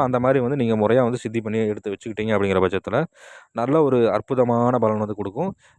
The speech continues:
ரெண்டாவது வந்து என்ன வரணும்னு கேட்டீங்கன்னா, நீங்க இந்த மந்திர உச்சாடனம் கொடுக்குறீங்களா? மந்திர உச்சாடனம் கொடுக்கும்போது, முறையா வந்து அதுக்கு வந்து எடுத்துட்டு வந்து வைத்திருக்கக்கூடிய யானை சாணம், அது கூட எறும்பு, அது அருகம்புல்லு, வெள்ளெருக்கன் பூ,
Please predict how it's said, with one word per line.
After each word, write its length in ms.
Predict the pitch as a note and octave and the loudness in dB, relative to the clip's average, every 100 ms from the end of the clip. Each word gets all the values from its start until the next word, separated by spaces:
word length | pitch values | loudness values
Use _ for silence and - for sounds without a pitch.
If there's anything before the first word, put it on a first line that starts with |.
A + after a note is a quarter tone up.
| - | -4
ரெண்டாவது 320 | A#2+ D3 C3+ | 0 2 2
வந்து 140 | C3 B2 | 2 0
என்ன 120 | A#2+ | 2
வரணும்னு 240 | A#2 A#2 A2 | 2 2 0
கேட்டீங்கன்னா, 340 | G2+ A2 D3 B2+ | 0 -4 -4 -2
நீங்க 140 | A2 | -2
இந்த 100 | G#2+ G#2+ | -2 -2
மந்திர 240 | B2+ C#3+ | 0 0
உச்சாடனம் 360 | A#2 A2+ A2+ G#2+ | 0 0 0 2
கொடுக்குறீங்களா? 380 | G2 G#2 G2+ G#2+ | 2 0 0 0
மந்திர 240 | G2+ A#2 B2 | 0 0 -2
உச்சாடனம் 380 | A#2 A2+ G#2+ G2+ | 0 -2 -2 -4
கொடுக்கும்போது, 440 | G2 G2+ F#2+ G#2 F3+ - - - - | -4 -2 0 0 -2 -6 -14 -8 0
முறையா 220 | B2+ D#3 C3 | 4 4 4
வந்து 160 | C3 | 2
அதுக்கு 240 | A2+ G#2+ A2+ | 0 0 0
வந்து 160 | A#2+ D3 | 2 2
எடுத்துட்டு 320 | A2+ A#2+ A#2 | 2 2 0
வந்து 140 | A2+ G2+ | 2 2
வைத்திருக்கக்கூடிய 520 | G#2+ G#2+ G#2 G2+ F#2 F#2 | 2 0 2 2 2 2
யானை 260 | G#2 B2 G#2+ | 0 -2 -2
சாணம், 400 | A2 G#2 G#2 A2 - _ - - - G2+ | -2 0 -2 -6 -12 _ -20 -20 -4 0
அது 120 | A#2 A#2+ | 2 4
கூட 100 | B2+ A2 | 4 2
எறும்பு, 220 | A#2 B2+ F2+ - | 0 -2 -2 0
அது 140 | A2 G#2 G2 F#2+ | 2 4 4 2
அருகம்புல்லு, 560 | B2+ C3 A2+ G2+ G#2 - - - _ _ _ _ - _ _ _ - | 2 2 0 2 0 -2 -12 -20 _ _ _ _ -20 _ _ _ -4
வெள்ளெருக்கன் 540 | A#2 C3 B2+ A2+ | 0 0 0 -4
பூ, 80 | G2+ | -4